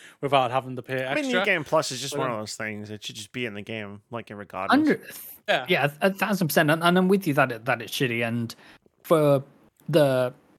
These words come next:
Speaker 3: deluxe edition or whatever it is that gets you this,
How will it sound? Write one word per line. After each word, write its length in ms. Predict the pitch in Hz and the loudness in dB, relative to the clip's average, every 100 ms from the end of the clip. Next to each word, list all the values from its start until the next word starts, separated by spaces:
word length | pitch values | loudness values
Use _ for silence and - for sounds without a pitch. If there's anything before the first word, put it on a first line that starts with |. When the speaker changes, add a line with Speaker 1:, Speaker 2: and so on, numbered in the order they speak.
| _ _ _ | _ _ _
Speaker 3:
deluxe 360 | 156 175 196 156 | 2 2 2 2
edition 340 | 143 139 139 | 2 2 2
or 120 | 123 | 2
whatever 380 | 127 123 127 127 | 2 2 2 2
it 40 | 120 | 2
is 100 | - | 0
that 160 | 113 | -2
gets 220 | 147 147 - | -2 -4 -4
you 100 | 101 | -4
this, 380 | 104 131 - | -6 -8 -10